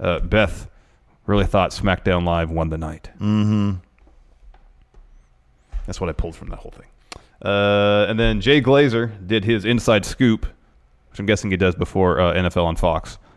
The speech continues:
Speaker 1: about the draft. Uh, competitor he has his eyes on, Sonya Deville.
Speaker 2: Yeah.
Speaker 1: Uh, he talked trades, which would be cool. I was almost expecting him to announce a trade. That'd been interesting.
Speaker 2: I wonder if that's, uh, signaling maybe Sonya's gonna get a little bit of a push.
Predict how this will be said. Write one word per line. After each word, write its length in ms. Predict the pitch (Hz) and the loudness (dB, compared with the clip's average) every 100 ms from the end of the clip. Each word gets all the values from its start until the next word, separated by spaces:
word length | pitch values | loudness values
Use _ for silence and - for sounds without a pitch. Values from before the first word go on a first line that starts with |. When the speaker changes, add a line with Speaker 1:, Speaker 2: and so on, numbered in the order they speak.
| _ | _
Speaker 1:
about 240 | 92 92 - | -2 -2 0
the 80 | |
draft. 480 | 87 90 85 82 - - _ _ - | 0 0 0 -2 -6 -20 _ _ -4
Uh, 320 | 87 82 78 - - - - - - | 0 0 -2 -6 -12 -18 -20 -16 -2
competitor 300 | - 107 92 | 2 4 4
he 120 | 104 | 4
has 320 | 98 95 - - | 4 2 -4 -4
his 260 | - 139 110 | 2 4 4
eyes 300 | 101 92 95 | 4 2 0
on, 360 | 92 90 95 | 0 0 -2
Sonya 360 | - - 107 95 | -6 -2 0 0
Deville. 480 | 85 90 98 98 92 - - - | 0 2 4 2 0 -10 -20 -10
Speaker 2:
Yeah. 280 | 71 71 120 | -4 0 2
Speaker 1:
Uh, 240 | 104 90 87 | 2 2 2
he 100 | 87 | 0
talked 300 | - 98 - | 0 -2 0
trades, 420 | 131 123 120 107 | 4 4 4 2
which 100 | 95 | -6
would 60 | 90 | -10
be 60 | |
cool. 540 | - 113 101 107 104 - | -2 2 2 2 -2 -2
I 60 | 98 | 0
was 80 | 101 | 2
almost 240 | 95 - | 0 -2
expecting 380 | 92 - 98 95 | -6 -4 -2 0
him 120 | 92 | 0
to 100 | 92 | -2
announce 320 | 85 95 95 | -2 0 -2
a 20 | - | -4
trade. 300 | 90 82 85 | -4 -4 -2
That'd 140 | 85 | -2
been 120 | 85 82 | -2 -6
interesting. 380 | - - 87 - _ | -8 -10 -10 -12 _
Speaker 2:
I 60 | 104 | -10
wonder 320 | 107 123 123 | -6 -4 -4
if 120 | 101 | -4
that's, 320 | 117 113 - | -4 -4 -4
uh, 360 | 120 95 90 90 | -4 -2 -4 -8
signaling 960 | - - - - 120 110 98 95 95 87 | -12 -10 -8 -6 -4 -6 -6 -6 -6 -6
maybe 300 | 95 101 95 | -6 -6 -8
Sonya's 400 | - 107 101 90 | -8 -8 -6 -8
gonna 180 | 101 90 | -8 -8
get 160 | 92 | -6
a 60 | 90 | -6
little 160 | 92 92 | -6 -6
bit 120 | 95 | -8
of 60 | 87 | -8
a 80 | |
push. 80 | 135 | -10